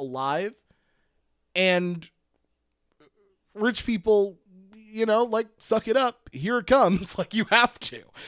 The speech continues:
Like, it is for what better, like, it is for the betterment of society is to keep people alive. I-, it is to, like,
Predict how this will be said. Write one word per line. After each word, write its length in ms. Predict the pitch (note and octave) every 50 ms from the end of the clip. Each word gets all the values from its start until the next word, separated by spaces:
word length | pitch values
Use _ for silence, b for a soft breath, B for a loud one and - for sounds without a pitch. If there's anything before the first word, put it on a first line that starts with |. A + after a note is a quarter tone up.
| B B
Like, 380 | - D3+ D#3+ D#3+ D#3+ D#3 - b b b b b b
it 160 | E3+ F3 F#3
is 560 | F#3+ F#3 F3 F3 E3+ D#3+ D3+ - - - - _ _ _ F3 F3+ E3 D3 C#3+ C#3 C3
for 300 | B2 - F3 F3 F#3 G3 D3
what 320 | D#3 D3+ F#3 G3+ - - _ _ _ _ -
better, 500 | C#3 B2 G#2+ - E3+ E3+ F3 G3 F#3+ -
like, 180 | F3 D#3 D3 C#3 - D#3 D3+ D3 -
it 140 | E3 E3 E3+
is 160 | E3 D#3+ -
for 240 | - - E3+ F3 E3+
the 100 | E3 D#3
betterment 440 | C3+ D#3 D#3 E3+ F3 F3 F3 F3
of 120 | E3 D#3 C#3
society 440 | D3+ C#3+ - - D#3+ D#3+ D#3 D3+ C#3
is 140 | C3+ C#3 - -
to 100 | D3+ C#3+
keep 340 | - - F3 F3 F3 -
people 500 | - - F3 E3 - D3+ C#3 C3+ C3 C3 B B B B B
alive. 720 | - C#3 C3+ B2+ C3+ D3 D#3+ D3+ A#2+ A#2 A#2 A#2+ B2 B2+ b b b b b b _ _
I-, 40 | C#3 C#3+ C#3+ - C3+ D3
it 80 | E3+ F3+
is 180 | F3+ E3+ -
to, 160 | - - - G3
like, 200 | G#3 G#3+ F#3+